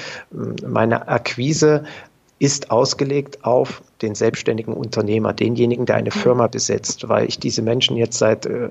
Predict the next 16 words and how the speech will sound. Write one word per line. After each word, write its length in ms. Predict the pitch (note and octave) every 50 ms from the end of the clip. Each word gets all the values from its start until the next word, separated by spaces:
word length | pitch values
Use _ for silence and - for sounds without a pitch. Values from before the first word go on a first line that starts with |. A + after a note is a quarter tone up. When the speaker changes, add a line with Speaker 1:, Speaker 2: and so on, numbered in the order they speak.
| A#2+ A#2+
Speaker 1:
zwanzig 400 | - - B2 A#2 A#2 A#2+ A#2 A#2+
Jahren 180 | A#2+ A2+ A2+ A2+
betreue, 560 | - - - - - A#2+ C3 D3 D3 D3 -
ich 220 | - B2+ - -
ein 80 | A#2 A2+
sehr 180 | - A#2 A#2 A#2+
gutes 300 | B2 - A2 - - -
Verständnis 560 | - A#2 - - B2+ C3+ C#3+ C#3+ D3 C3 -
für 100 | - B2
die 140 | A2+ A2 -
Zielgruppe 500 | - - D3 C#3+ - - D3 - D3 C3+
entwickeln 460 | C3+ B2+ A#2+ C#3 C3+ C3+ C3+ B2+ C3
konnte, 500 | - C3+ C3+ C#3+ C#3 - C#3 C#3 C#3 C#3 - - - - - - - - -
die 60 | - A2+
Probleme 520 | - - A#2+ - - A#2 B2 C#3 D3+ D3+
kenne 440 | D3 - C3+ C3+ C3+ C3+ C#3 C#3